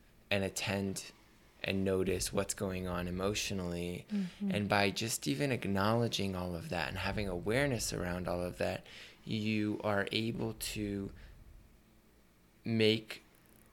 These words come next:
Speaker 1: conscious choices around how to respond to it, as opposed to those internal emotions and experiences sort of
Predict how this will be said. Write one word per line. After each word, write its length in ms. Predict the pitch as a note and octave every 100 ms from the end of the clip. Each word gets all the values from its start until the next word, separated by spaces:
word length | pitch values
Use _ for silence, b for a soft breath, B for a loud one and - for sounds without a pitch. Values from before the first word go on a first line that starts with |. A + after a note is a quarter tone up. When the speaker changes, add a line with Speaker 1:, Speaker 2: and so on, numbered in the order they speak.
| - -
Speaker 1:
conscious 640 | - - A#2 B2+ B2 G#2+ -
choices 840 | - D3 F3+ - - G2 G2 - -
around 640 | G#2 G2+ F#2+ F#2 F#2+ G2 - b b b
how 200 | - G2+
to 40 | G2
respond 600 | F#2 - A#2 B2+ C#3+ B2
to 200 | F#2+ G2
it, 200 | F2+ -
as 140 | G#3+ G#3
opposed 840 | G3+ - - F3 F#3 F3 F3 -
to 500 | - A2 F#2+ F#2 F#2+ - B B B B -
those 460 | A#2+ B2 B2 A2+ - - -
internal 1040 | A#2 A2+ G#2+ - A2+ A2 G#2+ G2+ G2 G2+ - -
emotions 800 | G2 G#2+ B2+ A#2+ - A2+ G#2 F2+
and 140 | F2
experiences 1000 | F2+ - - B2 A#2 A2+ - G#2+ G2+ G2+ - B B B
sort 180 | - A2+
of 100 | G#2